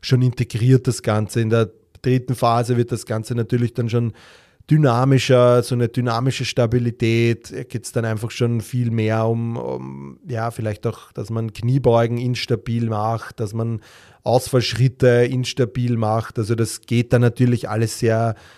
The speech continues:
ist nicht so, dass das zack ist und am nächsten Tag macht man's dann so, sondern das, das verschwimmt so ineinander und kommt immer wieder und geht dann wieder mehr und so weniger und dann läuft das andere etwas aus.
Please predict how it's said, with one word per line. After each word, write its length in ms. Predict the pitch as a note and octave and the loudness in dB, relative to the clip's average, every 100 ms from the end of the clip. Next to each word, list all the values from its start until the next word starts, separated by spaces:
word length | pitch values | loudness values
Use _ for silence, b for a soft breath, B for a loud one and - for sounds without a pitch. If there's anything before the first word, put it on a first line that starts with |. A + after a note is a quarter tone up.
| B B _ | B B _
ist 160 | - | -8
nicht 140 | A#2+ - | -8 0
so, 120 | B2 | 4
dass 180 | A#2 - | 4 2
das 260 | G#2+ - - - | -8 -10 -16 -8
zack 340 | - A2+ - | -4 -4 -2
ist 160 | B2 A2+ | -2 0
und 140 | A#2 | 0
am 80 | A#2 | 2
nächsten 260 | A#2 A2 A#2+ | 0 -2 -2
Tag 140 | A2+ | -2
macht 240 | A2+ - | -2 -4
man's 180 | A#2+ A2+ | -6 -4
dann 140 | A2+ A2 | -6 -4
so, 200 | G#2 A2 | 0 2
sondern 320 | A2 A2 A2 | 2 2 0
das, 300 | G#2+ - - | -2 -6 -12
das 160 | A2+ | -12
verschwimmt 560 | - A#2 - A2 B2 A#2+ | -8 -8 -2 2 2 2
so 80 | A#2+ | 0
ineinander 540 | A#2 A2 G2 A2 A2+ | 0 -2 -4 -2 0
und 480 | A2 G#2+ - - E3 | 0 -4 -10 -18 -8
kommt 340 | - A#2+ A#2 - - | -2 -2 -2 -10 -6
immer 240 | A#2+ A#2 | 0 0
wieder 420 | A2+ A#2 A#2+ A#2 A#2 | 0 2 4 4 2
und 300 | A2+ G#2 - | -2 -8 -10
geht 220 | A2+ - | -8 -6
dann 120 | A2 | -4
wieder 180 | A2 G#2+ | -4 -2
mehr 360 | G#2 G#2+ A2 | -2 -2 0
und 140 | A2 A2 | -2 -4
so 160 | G#2+ | -6
weniger 340 | G#2+ A2 A2+ A2 | -4 -2 -2 -2
und 140 | A2 | -2
dann 160 | G#2+ G#2 | -4 -6
läuft 340 | A2+ G2+ G#2 | -4 -4 -2
das 140 | A2 - | -6 -6
andere 320 | F#2 G#2 G#2 | -6 -4 -4
etwas 280 | G2+ G#2+ - | -6 -8 -8
aus. 340 | G2+ G#2 A2 | -2 -2 -4